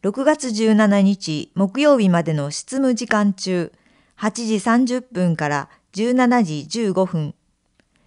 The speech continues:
試験日、一次試験、七月十一日日曜日。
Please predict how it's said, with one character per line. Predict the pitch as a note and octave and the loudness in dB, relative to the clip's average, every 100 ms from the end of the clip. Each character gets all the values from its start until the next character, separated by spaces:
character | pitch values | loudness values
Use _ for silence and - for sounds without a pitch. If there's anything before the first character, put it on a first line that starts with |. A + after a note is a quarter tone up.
| _ | _
試 | - - | -10 -2
験 | C4+ B3 | 2 2
日、 | E3 D3+ - _ _ _ _ | 2 -2 -6 _ _ _ _
一 | G#3+ G3+ C#4 | -8 -4 -4
次 | C4+ | -4
試 | C4+ - | -8 -4
験、 | D#3 D3 - _ _ _ _ - | -4 -4 -6 _ _ _ _ -4
七 | G3+ B3 | 2 2
月 | B3+ B3 G3 | 2 0 -4
十 | F3 G3+ | -4 -2
一 | G#3+ G3 G3+ | -2 0 2
日 | F#3 F#3+ D#3+ D#3+ | 2 0 -8 -8
日 | - F3+ F3+ A3 | -2 -2 -2 0
曜 | G#3 E3+ | 2 2
日。 | C#3 C#3 | -2 -8